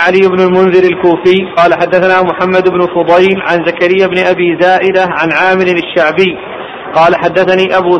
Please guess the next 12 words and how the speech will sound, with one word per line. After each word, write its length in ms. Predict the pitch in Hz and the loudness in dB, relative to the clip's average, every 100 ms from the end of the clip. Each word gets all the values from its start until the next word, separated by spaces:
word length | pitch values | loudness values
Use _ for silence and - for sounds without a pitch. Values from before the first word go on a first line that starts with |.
| 180 | 0
سلمة 340 | 190 175 185 175 165 | 0 2 0 -2 -4
أن 140 | 170 | -4
عائشة 680 | 160 170 170 170 190 185 180 | 0 0 0 -2 -2 0 2
رضي 180 | 185 180 | 2 2
الله 300 | 180 185 170 170 | 2 2 2 0
عنها 280 | 185 175 170 | 0 0 0
حدثته 540 | 180 165 170 190 196 - - - - - 170 | -2 0 0 2 -2 -4 -12 -14 -14 -8 -4
أن 100 | 190 | 0
رسول 440 | 185 180 185 190 180 | 2 0 2 2 4
الله 440 | 175 185 185 185 180 | 4 4 2 0 0
صلى 180 | 180 | 0
الله 340 | 180 175 185 | 0 2 2